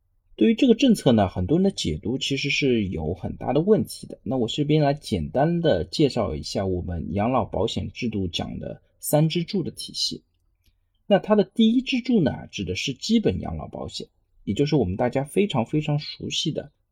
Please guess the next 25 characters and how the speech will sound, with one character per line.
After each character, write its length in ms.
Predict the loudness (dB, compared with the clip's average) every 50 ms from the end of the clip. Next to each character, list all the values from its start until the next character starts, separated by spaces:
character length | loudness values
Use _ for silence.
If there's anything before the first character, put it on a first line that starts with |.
| _ _ -4
退 160 | 0 0 2
休 180 | 2 2 0
金 220 | 0 0 -2 -2 -4 _ _ _ _ _
或 100 | -4 0
者 120 | 0 0 0
是 380 | 0 -2 0 2 2 2 2
社 200 | 2 2 2 4
会 80 | 4 4
保 260 | 4 2 2 0 0
险 220 | 0 0 -2 -2 -2
当 180 | -2 -2 0
中 140 | 0 0 0
的 80 | 0 0
养 180 | 0 -2 -2 -2
老 120 | -4 -6
金。 240 | -6 -4 -4 -4 -4 -6 _ _ _ _ _ _ _ _ _ _ _ _ _ _ _ _
这 160 | 4 4 4
块 180 | 4 2 0 0
呢， 140 | 0 -2 -4
就 100 | -6 -4
是 100 | -2 -2
我 120 | -2 -2
们 80 | -2 -4
平 240 | -4 -4 -4 -4
时 400 | -4 -4 -4 -2 -2 -2 -2 -4